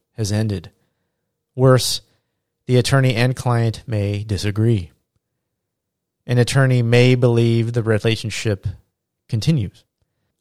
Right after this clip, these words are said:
only to be surprised when the client returns bills unpaid.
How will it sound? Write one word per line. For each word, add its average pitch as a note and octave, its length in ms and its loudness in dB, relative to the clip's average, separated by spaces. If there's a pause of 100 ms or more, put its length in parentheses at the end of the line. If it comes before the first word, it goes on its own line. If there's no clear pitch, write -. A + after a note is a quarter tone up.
only C3 320 2
to B2+ 140 0
be A#2 160 2
surprised G#2+ 800 0
when G#2+ 240 -4
the G#2 80 -6
client G2+ 440 -6
returns F#2+ 760 -8
bills F#2+ 600 -4
unpaid. G#2 640 -4